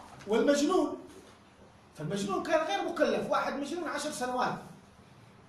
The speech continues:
نلزمه إنه يقضي ما مضى؟ لا، في مذهب الشافعي لا، لكن عند مالك يقضي. ليه؟ لأنه مالك قال: "هو مرض"، الله قال: "فعدة من أيام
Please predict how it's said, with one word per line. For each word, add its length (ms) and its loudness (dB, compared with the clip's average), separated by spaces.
نلزمه 420 0
إنه 240 -2
يقضي 280 -6
ما 160 -4
مضى؟ 240 -6
لا، 160 -6
في 80 -14
مذهب 200 -8
الشافعي 500 -8
لا، 120 -8
لكن 260 -8
عند 160 -4
مالك 380 0
يقضي. 340 -4
ليه؟ 300 4
لأنه 260 0
مالك 420 -4
قال: 120 -2
"هو 180 0
مرض"، 600 2
الله 160 -4
قال: 220 -2
"فعدة 460 -6
من 200 -6
أيام 380 -4